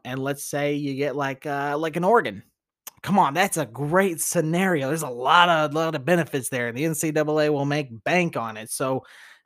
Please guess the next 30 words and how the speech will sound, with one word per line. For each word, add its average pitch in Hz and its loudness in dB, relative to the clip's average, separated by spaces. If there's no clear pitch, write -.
expand 240 0
it 220 -10
to - -10
eight 147 -2
teams. 139 -8
It 180 4
would 190 2
just 175 -2
be 160 0
so 151 -2
much 147 -2
better 139 0
for - -8
the 123 -10
sport. 120 -6
It 170 -2
would 170 2
be 156 0
so 165 -2
much 170 -4
better 156 2
for 147 -8
the 147 -4
fans, 131 -8
so 185 2
much 180 -2
better 165 0
for 165 -4
these 160 -2
teams. 120 -10